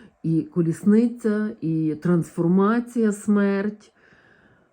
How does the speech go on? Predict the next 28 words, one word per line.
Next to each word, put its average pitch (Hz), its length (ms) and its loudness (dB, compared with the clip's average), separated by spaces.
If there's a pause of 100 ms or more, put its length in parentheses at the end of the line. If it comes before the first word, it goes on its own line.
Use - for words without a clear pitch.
(400)
і 175 160 2
заважати 175 680 0
буде 160 260 0
маг. 220 600 0
Я 208 220 2
баж-, 208 300 0
але 196 280 0
от - 300 -6
найголовніше, 185 960 2
що - 400 -10
от - 180 -12 (100)
сьогодні 190 380 0
буде 175 240 -2
трансформація. 170 1040 -4 (680)
Я 214 260 0
бажаю 220 400 0
вам, 208 160 2
друзі, 214 300 2
позбутися 214 800 0
всього, 247 600 0
що - 200 -6
вам 190 480 -4
заважає. 160 640 -8 (380)
Всього 240 360 2
негативу 214 600 0
з 160 80 -16
вашого 160 380 -4
життя. 156 460 -8